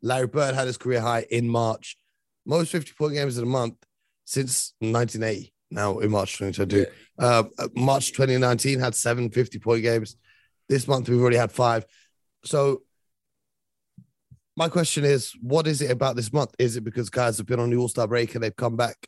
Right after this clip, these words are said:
Speaker 1: and they've forgotten how to play defense 'cause they're still thinking they're on the beach? Is it 'cause guys have had a rest, they can get the offense going easier? What's the, what's the deal with March?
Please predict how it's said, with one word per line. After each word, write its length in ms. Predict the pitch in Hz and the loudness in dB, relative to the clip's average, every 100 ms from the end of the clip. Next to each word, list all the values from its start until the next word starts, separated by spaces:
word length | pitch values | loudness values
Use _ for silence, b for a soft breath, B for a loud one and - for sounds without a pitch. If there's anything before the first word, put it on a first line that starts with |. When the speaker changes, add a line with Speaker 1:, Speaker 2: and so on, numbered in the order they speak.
| _ - | _ -6
Speaker 1:
and 120 | 113 | -2
they've 120 | 110 | -2
forgotten 340 | - 104 123 113 | -4 -2 0 0
how 140 | 117 | -2
to 80 | - | -4
play 140 | 113 | -6
defense 480 | 104 131 113 123 113 | -4 -2 0 0 0
'cause 200 | - 107 | -4 -4
they're 120 | 107 | -2
still 220 | 104 - 104 | -4 -2 0
thinking 260 | 117 110 | 0 2
they're 100 | 107 | 2
on 60 | 104 | 0
the 60 | 101 | 0
beach? 360 | 139 135 - | 0 -2 -2
Is 160 | 120 104 | -4 2
it 200 | 117 - B B B _ - - | 0 0 B B B _ -18 2
'cause 180 | 147 117 | 2 4
guys 260 | 143 127 | 4 2
have 80 | 117 | 4
had 120 | 120 | 0
a 40 | 110 | 2
rest, 320 | 117 120 - | -2 -2 -2
they 100 | 104 | -4
can 100 | 101 | -2
get 140 | 110 | 0
the 60 | 107 | 2
offense 340 | 120 113 110 | 2 0 -4
going 220 | - 110 113 | -2 -2 -2
easier? 280 | 127 110 120 | -4 -4 -4
What's 180 | 170 - | -4 -4
the, 120 | 165 - | -4 0
what's 180 | 160 | -2
the 80 | - | 0
deal 160 | 143 143 | 2 4
with 120 | 123 | 4
March? 400 | 110 110 78 - | 2 -2 -4 -16